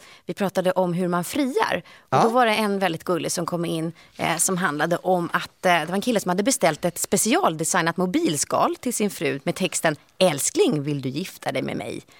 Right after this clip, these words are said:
Speaker 1: Och sen bytte han skalet och väntade på att hon skulle hitta den. Och svaret blev ja från Johan.
Speaker 2: Det låter väldigt trevligt. Och med
Speaker 1: Ja.
Speaker 2: det här med att önska mig Alex lycka så kan jag säga, Alex behöver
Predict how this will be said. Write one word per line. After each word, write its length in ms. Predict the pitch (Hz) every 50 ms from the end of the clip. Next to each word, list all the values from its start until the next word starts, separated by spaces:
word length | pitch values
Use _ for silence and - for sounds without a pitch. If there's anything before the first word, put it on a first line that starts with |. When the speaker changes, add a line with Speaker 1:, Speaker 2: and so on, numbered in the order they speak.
| - - -
Speaker 1:
Och 80 | - 156
sen 140 | - 151 147
bytte 240 | 180 165 - - 127
han 100 | 147 147
skalet 380 | - - 95 92 - 151 -
och 80 | 156 147
väntade 280 | 143 139 - 160 147
på 100 | - -
att 80 | 143 -
hon 100 | - 151
skulle 160 | - - 165 170
hitta 260 | 165 - - 170 170
den. 140 | 151 151 143 - - _ _
Och 80 | 165
svaret 380 | - - 156 - - - - -
blev 260 | - - - - 165
ja 340 | 170 170 240 269 311 381 381 -
från 200 | - - 269 269
Johan. 300 | 285 320 277 311 320 427 - - _ _ _ _
Speaker 2:
Det 140 | - 214 202
låter 480 | 139 107 90 85 80 76 73 - - 76
väldigt 400 | 76 90 78 65 - 71 67 -
trevligt. 460 | - - 92 82 78 76 90 87 -
Och 60 | 139
med 160 | 143 156 151
Speaker 1:
Ja. 40 | 160
Speaker 2:
det 60 | 147
här 220 | 151 170 180 190 185
med 260 | 170 160 147 143 120 -
att 200 | 120 - - -
önska 320 | 135 123 123 113 - - 110
mig 220 | 110 107 104 104 -
Alex 440 | - 107 98 92 95 87 - - -
lycka 300 | 104 92 - - 104 95
så 120 | - 117
kan 220 | - 117 113 104
jag 120 | 98 98 90
säga, 360 | - 113 107 98 90 85 85 - - - - - - - _
Alex 440 | - 117 117 120 117 123 - - -
behöver 440 | - 101 87 101 95 92 87 90 95